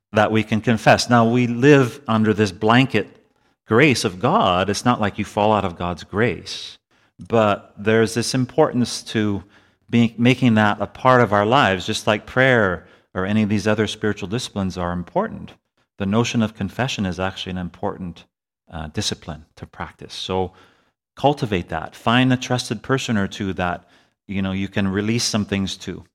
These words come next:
and where there can be some accountability, and that can be part of this forgiveness process. And obviously, in the same way,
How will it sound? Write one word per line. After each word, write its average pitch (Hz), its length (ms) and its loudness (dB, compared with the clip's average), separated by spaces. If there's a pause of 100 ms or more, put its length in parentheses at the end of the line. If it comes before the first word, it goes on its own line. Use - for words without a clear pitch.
(260)
and 98 160 -4
where 98 140 -2
there 98 120 -2
can 101 180 -4
be 104 160 -2
some 104 240 -4
accountability, 101 880 -4 (500)
and 98 420 -2
that 101 200 -2
can 107 100 0
be 98 100 -2
part 110 440 0
of 98 360 -4
this - 360 -10 (420)
forgiveness 101 500 0
process. - 760 -12 (960)
And 113 120 4
obviously, 127 360 6
in 113 80 4
the 104 80 2
same 110 260 0
way, 120 420 4